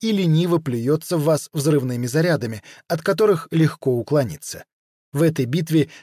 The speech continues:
риск упасть в лаву куда выше, нежели вероятность, что вас прикончит огнедышащий ящер.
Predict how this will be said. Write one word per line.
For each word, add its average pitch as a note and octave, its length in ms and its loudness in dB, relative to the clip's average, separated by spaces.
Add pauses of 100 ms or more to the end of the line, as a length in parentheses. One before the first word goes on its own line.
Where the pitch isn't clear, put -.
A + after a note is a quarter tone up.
риск D#3+ 400 0
упасть D#3+ 440 0
в D3+ 80 2
лаву E3 300 4
куда E3+ 340 2
выше, F3+ 440 -2
нежели C#3 560 2
вероятность, C#3 760 0 (140)
что - 220 0
вас D#3+ 160 2
прикончит C#3 640 -2
огнедышащий B2 800 -2
ящер. - 560 -6